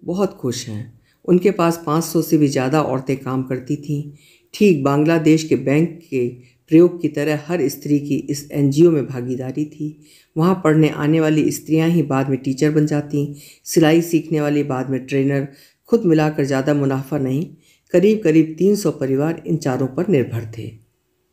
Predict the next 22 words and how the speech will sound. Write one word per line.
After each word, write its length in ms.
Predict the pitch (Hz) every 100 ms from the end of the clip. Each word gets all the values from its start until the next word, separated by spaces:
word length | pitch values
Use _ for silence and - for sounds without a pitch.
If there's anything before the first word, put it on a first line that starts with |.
| _ - _ _ -
उन 160 | 226
चारों 360 | 226 170 165 170
की 240 | 170 165 -
अलग-अलग 500 | 156 175 147 139 131
दास्तान 520 | 135 131 - 139 147
थी, 500 | 147 147 147 143 _ -
जिसकी 300 | 156 156 190
वजह 320 | 139 135 151
से 140 | 147
ही 100 | 165
आपस 420 | 175 139 135 127 -
में 80 | 123
जुड़े। 380 | 120 120 113 - _ _ -
सभी 300 | 185 180 220
ने 100 | 196
परिस्थितियों 640 | - 135 139 143 151 175
के 120 | 165
आगे 300 | 135 131 147
घुटने 360 | 139 131 165 170
टेकने 400 | 160 139 139 160
से 160 | 156 131
ज़्यादा 480 | 127 127 151 247